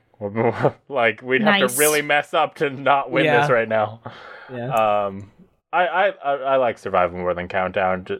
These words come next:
Speaker 1: I mean, Ca-
Speaker 3: Wow.
Speaker 1: Countdown's kinda
Speaker 3: Countdown's
Speaker 1: more,
Speaker 3: so good.
Speaker 1: more strategic, I guess. Whereas
Speaker 3: Yeah, it, it's a, Countdown is a lot of fun with a team. Survival is probably more fun solo.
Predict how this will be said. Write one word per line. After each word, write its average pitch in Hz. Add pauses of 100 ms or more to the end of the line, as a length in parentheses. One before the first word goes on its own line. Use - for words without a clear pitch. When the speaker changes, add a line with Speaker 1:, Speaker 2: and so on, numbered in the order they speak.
Speaker 1:
I 143
mean, 156
Ca- 190
Speaker 3:
Wow. 127
Speaker 1:
Countdown's 180
kinda 147
Speaker 3:
Countdown's -
Speaker 1:
more, 120
Speaker 3:
so 113
good. 117 (320)
Speaker 1:
more 135
strategic, 120
I 131
guess. 131
Whereas 98
Speaker 3:
Yeah, 127 (140)
it, 220
it's 233
a, 202
Countdown 254
is 190
a 175
lot 165
of 147
fun 143
with 127
a 120
team. 117
Survival 175
is 139
probably 143
more 127
fun 117
solo. 110